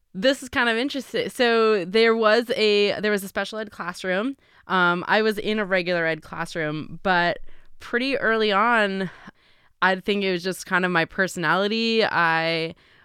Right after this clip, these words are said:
was always kind of the one that wanted to help the other kids. So kind of found myself spending more and more time either with the aides, and I definitely have memories of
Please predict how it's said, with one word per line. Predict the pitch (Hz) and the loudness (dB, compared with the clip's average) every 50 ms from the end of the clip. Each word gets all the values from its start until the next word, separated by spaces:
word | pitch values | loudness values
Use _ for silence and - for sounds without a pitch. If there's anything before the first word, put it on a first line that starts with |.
| _ _ - | _ _ -4
was | 185 202 196 175 | -2 -2 -2 -2
always | - - 202 202 208 220 220 220 220 220 214 208 | -4 -4 -2 0 2 4 6 6 6 4 2 0
kind | - - 214 202 196 | -6 -4 -4 -2 -2
of | 202 180 | 0 -2
the | 190 180 | -2 -2
one | 175 180 180 185 190 196 196 185 | 0 0 0 0 0 0 -2 0
that | 175 170 160 160 160 156 151 - - - | 2 2 2 4 2 2 0 -2 -4 -8
wanted | 160 160 151 156 160 160 165 175 185 185 165 | -12 -10 -4 -2 0 0 0 0 -2 -4 -4
to | 190 | -6
help | - - 196 185 185 - | -4 -4 -4 -4 -4 -6
the | - 180 170 | -6 -4 -4
other | 160 160 151 151 | -2 -4 -6 -6
kids. | - - - 190 185 196 220 240 269 262 277 294 - - - - - _ _ | -8 -4 0 0 0 0 0 -2 -4 -6 -10 -14 -18 -20 -20 -20 -20 _ _
So | _ - - 220 190 180 175 175 170 170 170 175 170 165 151 - - _ _ - - - 190 | _ -6 0 0 2 2 2 2 2 2 2 2 0 0 -2 -6 -8 _ _ -20 -20 -18 -16
kind | - - 202 185 202 220 | -4 0 0 2 2 0
of | 196 | 0
found | - - 180 180 190 | 2 2 2 2 2
myself | 190 185 175 - 208 180 165 | 0 0 0 0 -4 -4 -4
spending | - - 190 175 180 175 175 180 180 175 170 175 | -4 -4 -2 -2 0 0 -2 -2 -4 -4 -4 -2
more | 185 180 175 170 175 180 | 0 0 2 2 2 2
and | 180 180 | 2 0
more | 180 175 165 165 | 0 0 0 0
time | - - - 180 165 165 160 160 165 | -2 -2 -2 0 0 0 0 -2 -2
either | - 156 160 160 156 156 | -2 -2 -2 -2 -2 -2
with | 156 160 147 - | -2 -4 -4 -2
the | 160 147 - - | -4 -4 0 0
aides, | 233 247 247 240 240 233 233 208 196 208 - - - - - - _ - - | 0 2 2 2 2 2 0 -2 -6 -10 -16 -18 -20 -20 -20 -20 _ -10 -6
and | 165 170 | -2 0
I | 170 170 170 160 156 - - - _ | 0 0 0 -2 -4 -8 -14 -10 _
definitely | - - 226 - 349 349 359 339 | -4 -4 -4 -2 -4 -2 -2 -2
have | 320 262 | -2 0
memories | 233 220 214 247 269 254 202 165 160 151 180 | 0 0 0 0 0 2 2 0 0 0 -2
of | 175 165 165 165 | -4 -4 -6 -10